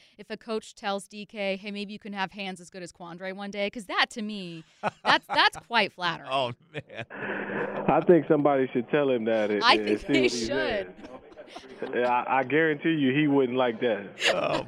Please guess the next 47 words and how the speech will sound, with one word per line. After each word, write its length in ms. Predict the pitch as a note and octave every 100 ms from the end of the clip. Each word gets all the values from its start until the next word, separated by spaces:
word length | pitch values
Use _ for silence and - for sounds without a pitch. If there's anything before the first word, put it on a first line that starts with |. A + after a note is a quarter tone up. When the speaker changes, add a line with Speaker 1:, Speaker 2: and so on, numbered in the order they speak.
| C3 D3
Speaker 2:
man, 240 | D3 C#3+
this 120 | F3
is 60 | -
the 80 | C3
last 340 | C#3+ D3 -
thing 180 | - B2
we 100 | C3
need 160 | C3
to 80 | -
feed 240 | - C#3+ A#2
to 100 | A#2
Quandre 340 | C3+ B2 A2+
Speaker 1:
All 180 | B3+ C4
Speaker 2:
right 80 | B3
Speaker 1:
right, 380 | G3 F3+ E3 -
Speaker 2:
now. 120 | B3
Speaker 1:
all 80 | A#3+
right. 280 | G3 F#3
Well, 120 | B3 C4
Quandre, 760 | D#4 D4+ F#4 D4+ C#4+ D#3+ D#3+ -
Speaker 2:
<laughs> 100 | -
Speaker 1:
thank 280 | D4 D4+ -
you 80 | D#4+
so 160 | D#4
much 200 | C#4+ C#4
for 120 | D4
joining 380 | C4 C4 B3+ B3
us, 260 | A#3+ B3 B3+
man. 240 | A#3+ A#3
Have 160 | C#4+ D4+
a 80 | D#4
wonderful 560 | C#4+ D4 D4 C#4+ C4+
Thanksgiving, 720 | C4+ C4 B3 - A#3+ A#3 A#3+
a-, 200 | - A3+
and 120 | C4 B3+
good 140 | D4
luck 200 | D4 C4+
on 160 | B3 A#3
Monday, 300 | G#3+ G3+ F#3
man. 200 | F#3+ G3
It's 100 | -
been 160 | B3+
fun 180 | B3+ A#3
watching 320 | G#3+ G3 F#3+
you 80 | E3+
this 160 | D#3+ -
season. 360 | E3+ E3 E3